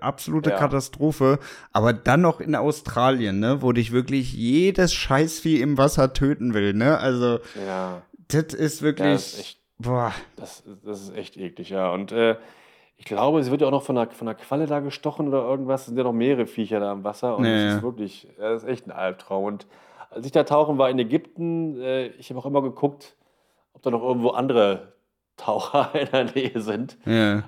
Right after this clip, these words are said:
Speaker 2: Aber wie gesagt, das wurde so oft kontrolliert, da, das können die sich gar nicht leisten, dass sie da einen vergessen, weißt
Speaker 1: Ja,
Speaker 2: du?
Speaker 1: eben. Also we-, wenn du da irgendwen vergisst, dann kannst du deine Bude dicht machen, ne? Also
Speaker 2: Kannst du deine Bude dicht machen, absolut. Und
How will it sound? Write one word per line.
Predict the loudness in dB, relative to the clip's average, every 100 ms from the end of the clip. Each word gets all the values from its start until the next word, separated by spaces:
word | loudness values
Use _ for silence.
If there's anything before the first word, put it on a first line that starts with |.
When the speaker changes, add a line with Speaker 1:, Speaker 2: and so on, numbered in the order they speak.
| -6
Speaker 2:
Aber | 0 2 4 2 2 2 0 -6
wie | -12
gesagt, | -6 -4
das | -4
wurde | -4 -4
so | -2 -4
oft | -6 -6
kontrolliert, | -4 -4 -4 -4 0 0 0
da, | -4 -4
das | -4 -14 -16 -18 -16
können | -12 -10
die |
sich | -6
gar | -6
nicht | -4
leisten, | -2 -2 -4
dass | -10 -8
sie |
da | -8
einen | -8
vergessen, | -10 -10 -10 -12 -12
weißt | -8 -2
Speaker 1:
Ja, | 2
Speaker 2:
du? | 2
Speaker 1:
eben. | 4 2 2
Also | 2 0 2
we-, | 2 2 2
wenn | 4
du | 4
da | 4 6
irgendwen | 6 6 6 4
vergisst, | 2 4 6 6 4
dann | 0
kannst | 0 -2 0
du |
deine | 0
Bude | 0 0 2
dicht | 0 -2 -4
machen, | -6 -4 -4 0
ne? | 2 2
Also | 0 0
Speaker 2:
Kannst | 0
du | 0
deine | 0
Bude | 0 -2
dicht | -2 -4 -4
machen, | -4 -2 -4
absolut. | -4 -4 -6 -4 -6 -6
Und | -4 -2 -4 -8 -12 _